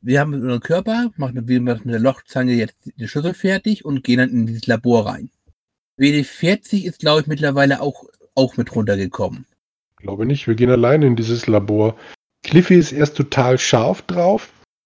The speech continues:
Speaker 2: und dann bleibt er draußen stehen. Was ich nicht verstehe, ich kann's mir eigentlich nur so erklären, dass er, äh, der Entwickler keinen Bock hatte, für Cliffy jetzt für diese eine Stelle noch eine Treppensteig-Animation zu machen oder sowas.
Speaker 1: Also auf jeden Fall, wir gehen jetzt rein ins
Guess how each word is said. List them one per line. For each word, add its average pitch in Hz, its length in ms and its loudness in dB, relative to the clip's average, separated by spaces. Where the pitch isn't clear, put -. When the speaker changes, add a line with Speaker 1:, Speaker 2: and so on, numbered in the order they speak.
Speaker 2:
und 127 80 -2
dann 127 140 4
bleibt 143 240 4
er 147 60 6
draußen 135 500 4
stehen. 117 680 2
Was 110 240 -4
ich - 120 -12
nicht 139 120 2
verstehe, 135 540 4
ich 110 120 0
kann's 131 220 2
mir 120 80 2
eigentlich 120 200 -4
nur 135 120 4
so 123 180 2
erklären, 139 380 4
dass 127 160 0
er, 120 180 0
äh, 131 180 -2
der 123 540 -2
Entwickler 131 340 -2
keinen 117 240 0
Bock - 200 0
hatte, 127 320 2
für 131 140 -2
Cliffy 143 340 2
jetzt 127 440 0
für 127 120 -2
diese 127 300 -2
eine 123 180 0
Stelle 120 380 -2
noch 113 160 -2
eine 117 100 6
Treppensteig-Animation 120 1400 2
zu 135 120 2
machen 139 320 6
oder 123 180 6
sowas. 120 380 -2
Speaker 1:
Also 127 240 2
auf - 140 -4
jeden 151 180 2
Fall, 139 160 0
wir 127 100 2
gehen 120 180 2
jetzt 113 300 0
rein 143 200 0
ins 180 160 -6